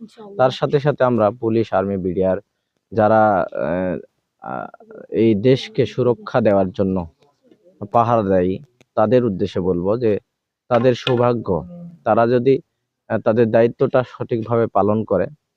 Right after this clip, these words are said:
Speaker 2: এবং এই নিয়াত রাখে যে আমি আল্লাহর রাস্তায় পাহারা দিচ্ছি দেশকে সুরক্ষার লক্ষ্যে,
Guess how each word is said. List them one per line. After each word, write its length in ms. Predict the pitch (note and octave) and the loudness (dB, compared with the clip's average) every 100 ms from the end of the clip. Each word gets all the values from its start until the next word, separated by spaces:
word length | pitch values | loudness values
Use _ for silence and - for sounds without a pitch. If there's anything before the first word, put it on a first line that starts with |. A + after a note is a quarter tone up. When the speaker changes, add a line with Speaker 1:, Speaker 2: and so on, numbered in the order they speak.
| _ _ | _ _
Speaker 2:
এবং 300 | A2 A2 A#2 | 0 2 2
এই 160 | D2+ G#2 | 0 0
নিয়াত 400 | G#2+ A2+ C3 B2+ _ - - _ _ _ - | 2 2 0 -2 _ -20 -20 _ _ _ -4
রাখে 440 | G2 A2 - F#2 D2 _ _ _ _ - | 0 0 0 -2 -2 _ _ _ _ -2
যে 100 | G#2 | 0
আমি 340 | G#2+ G#2 G2 - _ _ _ _ - | 2 0 -2 -8 _ _ _ _ -4
আল্লাহর 260 | G#2+ G#2 | 0 2
রাস্তায় 340 | A2 G#2+ B2+ G#2 | 0 -2 -4 -4
পাহারা 320 | - G2+ A#2 F#2 | -2 -2 0 0
দিচ্ছি 640 | D#2+ E2 - - G2+ - - | -4 -8 -12 -8 -8 -8 -12
দেশকে 600 | A#2 G#2 - - G#2+ G2 - _ _ _ _ | -2 -2 -2 -4 -4 -4 -10 _ _ _ _
সুরক্ষার 600 | - B2 A#2+ - - G#2+ | -6 -2 -2 -2 -4 0
লক্ষ্যে, 440 | F#2 F#2 - E2+ | 0 -2 -6 -10